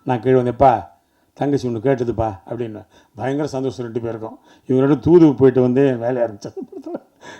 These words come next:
வேற அதை விட பெருசா ஒண்ணும் அதுல சாதிக்கிறதுக்கு இல்ல. அப்படி காதலை வளர்த்த ஒரு படம் அது.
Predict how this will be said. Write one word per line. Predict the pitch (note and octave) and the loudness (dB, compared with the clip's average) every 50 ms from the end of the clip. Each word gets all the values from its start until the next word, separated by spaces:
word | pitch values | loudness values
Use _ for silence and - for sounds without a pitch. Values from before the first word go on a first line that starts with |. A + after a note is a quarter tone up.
| - - | 0 4
வேற | C3+ C#3+ C#3 C#3 C3 B2+ - - - - - | 6 6 8 8 6 6 2 -2 -10 -20 -6
அதை | - - C#3 E3 E3 | -2 0 2 4 4
விட | E3+ F3+ | 4 2
பெருசா | E3 D#3 D3+ C3+ B2+ E3+ | 2 2 0 2 2 2
ஒண்ணும் | C#3+ C#3 C#3 D3 D3 | 4 4 4 2 2
அதுல | C3+ C3 A#2+ | 2 2 0
சாதிக்கிறதுக்கு | G#2+ - C#3 C3+ C3 C3 B2 A2 A2 A2 | 0 2 2 2 2 0 -2 -2 -2 -2
இல்ல. | A2+ A2+ A2+ A#2 A#2 - _ _ _ _ _ _ | -4 -2 -4 -4 -8 -10 _ _ _ _ _ _
அப்படி | - A#2+ A#2+ D3 C#3+ D3 C#3 B2 A2 G#2 - _ _ _ | -6 0 2 4 4 6 6 4 2 0 -6 _ _ _
காதலை | - - C3+ C#3+ D#3+ D#3+ D#3+ D#3 D3 | -2 4 6 6 6 6 6 6 4
வளர்த்த | C#3 C#3 C3+ B2 - C3+ | 4 4 4 4 4 4
ஒரு | B2+ A#2 A2+ | 2 4 4
படம் | G2+ A#2+ A#2 A#2+ | 4 4 4 2
அது. | A2+ G#2 F#2+ G#2+ - | 2 0 -4 -6 -10